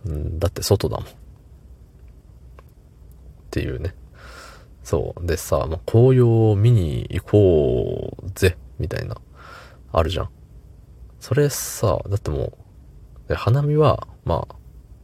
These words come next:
見ながらご飯食べる、酒飲む。わかるよ。わかる。うん、わかってないけど、全然わかってないんだけれど、もうね、見ながら食べるじゃん。で、紅葉を見に行こう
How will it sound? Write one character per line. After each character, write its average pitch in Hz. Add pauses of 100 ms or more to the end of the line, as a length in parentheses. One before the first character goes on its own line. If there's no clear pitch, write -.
見 98
な 131
が 98
ら - (480)
ご 90
飯 -
食 95
べ 71
る、 - (240)
酒 -
飲 82
む。 - (1200)
わ 87
か 73
る -
よ。 - (140)
わ 80
か 104
る。 82
う 85
ん、 78
わ 78
か -
っ 120
て -
な 92
い 82
け 90
ど、 76
全 104
然 110
わ 92
か -
っ -
て -
な 107
い 113
ん -
だ 90
け -
れ 73
ど、 90 (880)
も 87 (180)
う 90
ね、 92 (260)
見 98
な 151
が 98
ら 58 (160)
食 90
べ -
る 64
じ -
ゃ -
ん。 - (420)
で、 85
紅 151
葉 147
を 131
見 135
に 107 (100)
行 92
こ 67
う -